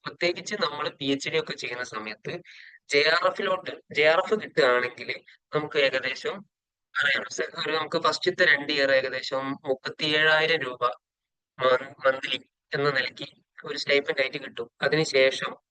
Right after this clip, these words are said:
തേർഡ് ഇയർ മുതൽ ഫിഫ്ത് ഇയർ വരെ, ഉം, അടുത്ത മൂന്ന് വർഷത്തേക്ക് നാൽപത്തി രണ്ടായിരം രൂപ സ്റ്റൈപ്പൻഡ് വെച്ചിട്ട് പഠിക്കാം എന്നുള്ളൊരു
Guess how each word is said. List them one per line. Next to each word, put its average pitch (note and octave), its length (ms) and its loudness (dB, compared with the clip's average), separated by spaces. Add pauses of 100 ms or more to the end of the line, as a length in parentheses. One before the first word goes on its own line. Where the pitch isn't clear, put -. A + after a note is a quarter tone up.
(120)
തേർഡ് C#3 240 6
ഇയർ D#3+ 180 0
മുതൽ C3 460 -10 (600)
ഫിഫ്ത് E3+ 280 0
ഇയർ E3+ 200 6
വരെ, C3+ 280 2 (360)
ഉം, C3+ 280 -2
അടുത്ത C#3 380 0
മൂന്ന് C#3+ 280 -4
വർഷത്തേക്ക് C3+ 840 -2
നാൽപത്തി C#3+ 580 2
രണ്ടായിരം C#3 720 0
രൂപ C#3 260 2
സ്റ്റൈപ്പൻഡ് C3 500 -4
വെച്ചിട്ട് C3+ 300 -8
പഠിക്കാം D#3 640 2
എന്നുള്ളൊരു C3+ 520 -8